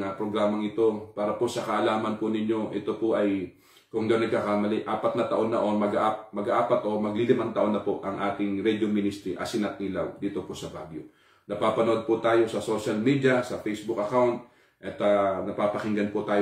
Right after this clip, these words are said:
sa radyo, dito po sa Baguio, sa car, ano po, at, ah, of course, sa car, dito po banda sa Ilocos, Pangasinan, Tarlac, umaabot yan,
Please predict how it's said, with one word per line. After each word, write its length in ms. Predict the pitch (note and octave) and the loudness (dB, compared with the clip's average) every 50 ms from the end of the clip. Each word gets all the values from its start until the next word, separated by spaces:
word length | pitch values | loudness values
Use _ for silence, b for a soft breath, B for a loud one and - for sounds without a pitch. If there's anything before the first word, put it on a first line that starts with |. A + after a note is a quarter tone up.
| G2+ | 2
sa 80 | - G#2+ | 0 -2
radyo, 560 | G#2+ A2 B2+ B2+ A#2 G#2 B2 A#2+ A2 A2 - - G2+ | 0 2 2 2 4 6 6 6 6 4 -2 -6 -6
dito 240 | G#2 G2+ G2+ G2 | -6 -4 -6 -6
po 80 | - G2 | -6 -6
sa 160 | G2 - F#2 | -6 -6 -6
Baguio, 640 | F#2 - A2+ A#2 A2+ G#2+ A2 A2+ G#2+ G2+ - - - | -2 0 2 2 2 2 4 4 4 2 0 -4 -8
sa 160 | - - - | -10 -12 -8
car, 480 | - A2 A2 A2+ A2+ - - - - b b b b b b b | -4 -2 0 0 0 0 -2 -4 -10 b b b b b b b
ano 180 | - - G2 G2 - | -10 -8 -8 -6 -2
po, 240 | - G#2+ G#2+ - - - | 0 0 0 0 0 -2
at, 240 | F#2+ F#2+ F#2+ F#2 - - G2 | -2 -2 -2 -4 -2 -2 -2
ah, 80 | G2 | -2
of 80 | - G2 | 0 0
course, 320 | G2+ A#2 - - - - | 0 0 0 -2 -4 -12
sa 160 | - - G#2 - | -10 -8 -6 -2
car, 320 | A2 G#2+ G#2+ G#2 - - - - | 0 0 0 0 -2 -6 -8 -6
dito 240 | G2+ G2 - F2 | -6 -6 -6 -6
po 240 | - G#2+ G#2 F#2 F2 | -2 0 0 0 0
banda 240 | F#2+ F#2+ F#2 F#2 F#2+ | 0 -2 -2 -2 -4
sa 160 | - - - | -4 -4 -2
Ilocos, 720 | F2+ G2+ B2 B2+ B2 B2+ A#2 A2+ A#2 - - - - _ - | 0 2 2 2 2 2 0 0 0 -4 -8 -12 -16 _ -10
Pangasinan, 560 | F2 F2+ F2 F2+ F2 - A2 A2 A2+ A2 - | -8 -8 -6 -6 -4 -2 -2 0 0 -2 -2
Tarlac, 320 | G2 F#2 F#2 G#2 - - | -4 -4 -4 -4 -6 -4
umaabot 480 | F2+ G2 G2 F2+ F#2+ F#2+ G2 G2+ F#2+ - | -4 -2 0 0 0 0 0 0 -2 0
yan, 240 | - G#2+ G2 G2 | 0 -2 -2 -2